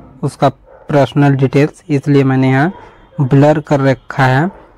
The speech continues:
आप सिर्फ यहाँ पर देख सकते हैं बिहार स्टाफ सिलेक्शन कमीशन के द्वारा, अ, जो ईमेल आया है उसका यहाँ पर दिया गया है। तो देखिए दोस्तों, सब लोग को ये ऑप्शन नहीं मिल सकता है,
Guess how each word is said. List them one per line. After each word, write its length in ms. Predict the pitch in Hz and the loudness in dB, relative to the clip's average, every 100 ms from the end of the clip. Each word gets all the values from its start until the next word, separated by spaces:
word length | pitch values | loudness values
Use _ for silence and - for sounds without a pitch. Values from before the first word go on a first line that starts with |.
| - 147 | -6 -2
आप 160 | 139 | -2
सिर्फ 300 | - 156 143 | 0 -2 0
यहाँ 180 | 147 147 | 0 0
पर 140 | 156 | 0
देख 240 | 147 151 156 | 2 2 0
सकते 300 | 151 139 147 | -4 -2 0
हैं 280 | 143 160 147 | 0 0 0
बिहार 380 | 127 135 139 | 0 0 0
स्टाफ 340 | 135 - 135 - | -2 -2 -4 -2
सिलेक्शन 480 | 143 139 - 143 143 | -4 -4 -2 -2 0
कमीशन 540 | 143 135 131 - 143 | 2 2 0 -2 0
के 100 | 139 | 0
द्वारा, 260 | 135 139 180 | 0 0 -2
अ, 60 | - - - - - _ _ 156 143 139 | -6 -20 -20 -20 -20 _ _ -2 2 2
जो 380 | 139 135 143 175 156 | 2 2 2 0 0
ईमेल 320 | 139 143 143 | 2 4 2
आया 160 | 135 135 | 2 0
है 180 | 156 202 143 | -2 -4 -6
उसका 320 | 131 - 139 | -6 -2 -2
यहाँ 240 | 131 135 | 0 -4
पर 140 | 131 180 | -4 -4
दिया 400 | 175 131 127 123 | -2 -2 0 0
गया 200 | 127 127 | -2 -4
है। 200 | 123 131 - - - - - - | -4 -6 -12 -20 -20 -20 -16 -2
तो 80 | 160 | 0
देखिए 360 | 151 170 196 | 2 0 0
दोस्तों, 360 | 196 190 - 208 | 0 0 0 -4
सब 420 | - - 190 208 208 | -4 -2 0 2 2
लोग 260 | 208 202 | 2 0
को 160 | - 196 | 0 2
ये 300 | 180 170 185 | 4 4 4
ऑप्शन 420 | 160 147 - 165 | 2 0 0 0
नहीं 280 | 147 135 160 | 2 4 4
मिल 200 | 170 151 | 2 0
सकता 400 | - 143 - 135 | -4 -10 -4 -4
है, 240 | 135 165 | -2 -6